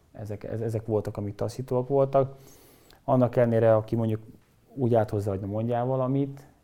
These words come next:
egy meccs után, annak is válaszoltam, mert volt más is körülötte, akinek tudtam, hogy tiszteltem annyira, hogy válaszolnom kell, viszont erre az egyre tisztán emlékszem, hogy egyszer volt egy ilyen, és akkor mondtam is, hogy akkor ezt így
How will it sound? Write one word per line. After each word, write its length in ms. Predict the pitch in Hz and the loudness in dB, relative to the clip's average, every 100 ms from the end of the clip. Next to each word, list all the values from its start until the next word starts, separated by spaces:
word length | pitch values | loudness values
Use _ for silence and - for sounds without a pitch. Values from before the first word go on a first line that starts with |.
| _ | _
egy 220 | 110 107 | -14 -8
meccs 300 | 107 107 - | -8 -8 -10
után, 500 | 101 110 117 135 135 - - _ _ _ _ _ | -10 -6 -4 -4 -6 -14 -20 _ _ _ _ _
annak 360 | - 113 107 110 | -2 0 0 -2
is 100 | - | 0
válaszoltam, 680 | 107 104 98 110 101 107 101 | 2 2 2 -2 0 0 -2
mert 220 | 98 98 | -4 -8
volt 260 | 110 101 110 | -6 -6 -6
más 260 | 101 95 | -10 -10
is 100 | 110 | -12
körülötte, 380 | - 101 95 98 | -8 -8 -8 -10
akinek 360 | 98 113 95 - _ - | -10 -8 -10 -12 _ -16
tudtam, 340 | 120 - 98 | -14 -8 -6
hogy 260 | 98 101 - - - - _ _ _ | -4 -6 -10 -16 -20 -20 _ _ _
tiszteltem 460 | - 107 104 104 104 | -6 -4 -4 -2 -4
annyira, 280 | 101 101 | -2 -4
hogy 120 | 95 95 | -4 -2
válaszolnom 680 | 113 139 135 143 143 139 | 0 0 0 -2 0 0
kell, 440 | 135 131 127 113 104 - | 0 0 0 -2 -8 -14
viszont 360 | 123 110 104 | -12 -8 -4
erre 220 | 110 104 104 | -2 -2 -2
az 100 | 107 | -2
egyre 280 | 104 104 | -4 -4
tisztán 420 | 95 - 98 98 101 | -6 -10 -10 -8 -8
emlékszem, 500 | 95 95 95 104 98 | -6 -8 -10 -10 -8
hogy 160 | 95 | -8
egyszer 300 | 92 - 98 | -10 -12 -10
volt 280 | 98 90 92 | -8 -8 -8
egy 120 | 95 | -8
ilyen, 140 | 98 98 | -8 -8
és 160 | 95 | -10
akkor 220 | 107 - | -12 -10
mondtam 240 | 98 95 98 | -8 -8 -10
is, 120 | 92 | -12
hogy 80 | 101 | -14
akkor 180 | - 98 | -12 -14
ezt 220 | 92 - | -12 -14
így 180 | 98 | -14